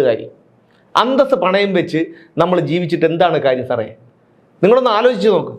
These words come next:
ഇവിടെ വേറെ ഒരു രാഷ്ട്രീയ പാർട്ടിയുടെ നേതാക്കളുടെ മക്കൾക്കും ഈ ഒരു യാതൊരു കുഴപ്പമില്ലല്ലോ. വീണ വിജയൻ, നമ്മുടെ പ്രിയപ്പെട്ട സഖാവ് പിണറായി വിജയൻ്റെ അരുമ മകൾ, ഇവ,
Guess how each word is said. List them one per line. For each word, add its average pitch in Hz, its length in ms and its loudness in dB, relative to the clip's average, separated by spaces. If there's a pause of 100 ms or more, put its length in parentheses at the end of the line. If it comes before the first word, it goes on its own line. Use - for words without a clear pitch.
(760)
ഇവിടെ 240 180 4 (460)
വേറെ 262 220 4 (140)
ഒരു 247 120 2 (100)
രാഷ്ട്രീയ 233 440 0
പാർട്ടിയുടെ 220 400 0
നേതാക്കളുടെ 208 500 0
മക്കൾക്കും 196 380 -2
ഈ - 80 4
ഒരു 202 160 0
യാതൊരു 190 260 0
കുഴപ്പമില്ലല്ലോ. 180 500 0 (460)
വീണ 269 160 2 (140)
വിജയൻ, 156 260 -2 (600)
നമ്മുടെ 233 260 2 (380)
പ്രിയപ്പെട്ട 247 420 2 (180)
സഖാവ് 233 360 0 (100)
പിണറായി 240 420 0
വിജയൻ്റെ 220 400 0
അരുമ 226 280 -2 (160)
മകൾ, 220 200 0 (800)
ഇവ, 220 80 4